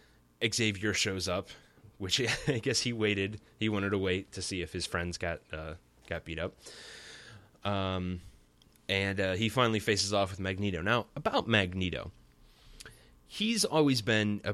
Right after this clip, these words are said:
a pretty good villain, I feel. Uh, and I, I have to say, I have always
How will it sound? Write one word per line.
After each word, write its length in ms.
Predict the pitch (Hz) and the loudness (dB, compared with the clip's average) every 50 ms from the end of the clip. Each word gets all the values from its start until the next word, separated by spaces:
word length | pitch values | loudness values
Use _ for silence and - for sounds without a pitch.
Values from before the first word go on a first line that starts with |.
| - - | -4 -4
a 80 | - 104 | -6 -6
pretty 180 | - 101 95 | -4 -4 -4
good 140 | 90 95 87 | -4 -4 -4
villain, 380 | 87 95 82 67 69 78 85 90 - - | -4 -4 -4 -6 -6 -10 -12 -12 -10 -10
I 40 | 92 | -8
feel. 380 | - - 95 82 67 60 87 - - - - - - | -6 -6 -6 -6 -6 -8 -10 -12 -16 -20 -20 -12 -6
Uh, 340 | - 95 92 92 92 92 92 - | -2 -2 0 2 2 0 0 0
and 220 | - 117 113 127 - - | 0 0 0 0 0 0
I, 280 | 147 147 143 139 135 - - _ - | 2 2 2 0 -2 -6 -10 _ -8
I 40 | 131 | -4
have 180 | 156 202 208 | -2 -2 -2
to 80 | - - | -2 0
say, 220 | - - 123 98 | 0 2 2 2
I 120 | 87 113 117 | 2 2 2
have 140 | 120 117 | 2 0
always 540 | 117 - 139 165 170 175 175 180 160 - - | 0 0 0 0 0 0 0 0 0 -2 -2